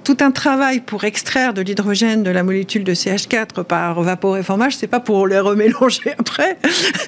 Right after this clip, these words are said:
Donc, euh, ça, donc aujourd'hui, tout le plan allemand, enfin, une grande partie du plan allemand, allemand, c'est des imports. Donc, plutôt que d'importer de l'autre bout du monde,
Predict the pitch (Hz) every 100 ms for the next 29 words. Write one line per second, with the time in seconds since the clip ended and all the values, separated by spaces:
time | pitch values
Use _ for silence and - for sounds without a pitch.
0 | - - - 208 269 262 254 226 214 170
1 | 220 220 - 226 262 247 254 247 233 247
2 | 370 453 339 311 - 262 254 233 226 285
3 | 466 - 208 190 185 190 359 285 262 233
4 | 220 214 202 202 220 247 - - - -
5 | 185 196 226 311 - 233 254 226 233 170
6 | 175 190 - 320 330 370 - 220 220 240
7 | 233 - - 202 190 - - - 196 196
8 | 202 185 208 196 208 254 370